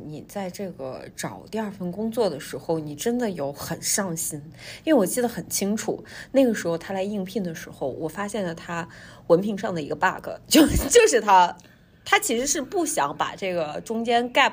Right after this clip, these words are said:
这一年，晚拿一年，延毕这一年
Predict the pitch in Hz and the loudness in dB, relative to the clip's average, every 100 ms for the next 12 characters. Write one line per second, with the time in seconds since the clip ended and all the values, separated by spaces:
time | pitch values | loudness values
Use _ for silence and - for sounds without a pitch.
0 | - 175 190 175 147 147 170 170 135 139 | 0 -6 -6 -6 -4 -4 2 0 0 -4
1 | 156 208 220 180 160 175 156 170 269 190 | -4 -2 -4 -2 -2 0 -2 -2 -2 0
2 | 190 175 160 143 143 | 0 0 -2 -2 -4